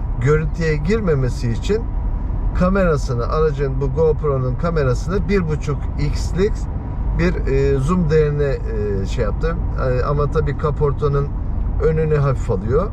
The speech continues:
E, sırf içeriği de katmasın diye. Güzel bir görüntü verdiğini düşünüyorum bu şekilde.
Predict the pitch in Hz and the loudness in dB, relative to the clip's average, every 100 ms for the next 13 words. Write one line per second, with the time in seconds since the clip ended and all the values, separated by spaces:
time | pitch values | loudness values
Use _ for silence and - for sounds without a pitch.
0 | - - - - - - - - - 107 | -2 -2 -2 -2 -2 -2 -2 -2 0 0
1 | 104 101 175 151 151 - 160 151 139 143 | 0 0 0 0 -2 0 2 2 2 2
2 | 127 156 151 - - - 104 190 220 165 | 0 -2 -2 -2 -2 0 -2 -2 0 0
3 | 196 - - - - - - - - - | 0 -4 -2 -2 -2 0 0 2 0 0
4 | - - - 165 180 165 180 170 175 156 | -2 -2 0 2 2 2 0 0 0 0
5 | 170 165 151 143 147 185 - - 165 175 | 0 2 2 0 -2 -2 -4 -4 -2 0
6 | 156 143 113 107 98 - - - - | 2 2 2 0 -2 -2 -2 -2 -2